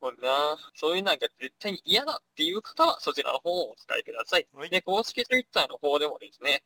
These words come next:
Speaker 1: 名前すらもうバラしたくないんだ俺はっていう人は、俺のTwitterの方で質問ボックス、質問箱やってるんで、そっちで送っていただいたら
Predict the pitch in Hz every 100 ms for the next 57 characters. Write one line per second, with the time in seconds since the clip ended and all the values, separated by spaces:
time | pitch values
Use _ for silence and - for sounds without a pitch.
0 | _ 123 147 190 196 214 175 135 120 120
1 | 143 151 190 135 139 156 120 110 113 135
2 | - 123 151 - 202 135 95 _ - 139
3 | 156 147 147 143 - - 131 127 131 113
4 | 107 98 - _ - - 190 180 170 151
5 | _ - - 90 - - - 156 160 123
6 | 104 110 - 170 147 - - 127 - 147
7 | 135 - _ _ 127 143 139 139 131 131
8 | 135 135 123